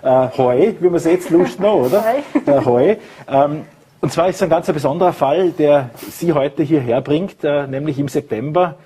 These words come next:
Speaker 1: äh, des vergangenen Jahres in der Linie fünfzig des Landbusses.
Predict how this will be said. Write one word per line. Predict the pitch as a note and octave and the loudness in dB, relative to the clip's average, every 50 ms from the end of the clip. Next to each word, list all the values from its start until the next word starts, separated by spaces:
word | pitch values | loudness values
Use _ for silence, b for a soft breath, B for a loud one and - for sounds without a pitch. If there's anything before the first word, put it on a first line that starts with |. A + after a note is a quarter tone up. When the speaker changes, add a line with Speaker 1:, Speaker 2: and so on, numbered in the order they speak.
| b b - | b b -14
Speaker 1:
äh, | C3+ | -8
des | B2 C#3+ C3 - | -8 -8 -6 -6
vergangenen | - B2 A#2 G#2+ B2 C3 C3+ B2+ B2 | -6 -6 -6 -6 -6 -6 -6 -4 -4
Jahres | A2+ F#2+ F#2 B2 C#3 E3+ F#3+ - - - b b b b b | -4 -4 -4 -2 -2 -2 -2 -2 -6 -14 b b b b b
in | - E3 F3+ | -4 -2 0
der | - E3 | 0 -2
Linie | D#3 E3+ F3 E3+ E3+ - | -2 -2 0 0 -2 -2
fünfzig | - - D#3 F3+ G3+ - - - - - F#3 F3+ F3 - - b b b b b - | 0 0 0 0 0 -4 -10 -16 -6 -2 -2 -2 -2 -4 -12 b b b b b -4
des | D#3+ D3 D3 | -2 0 0
Landbusses. | C#3 A2+ A2 G#2 - - A2+ G#2+ G2 - - - G2+ F2+ - - - | -2 -2 -4 -8 -10 -8 -6 -6 -6 -6 -10 -12 -14 -14 -14 -18 -20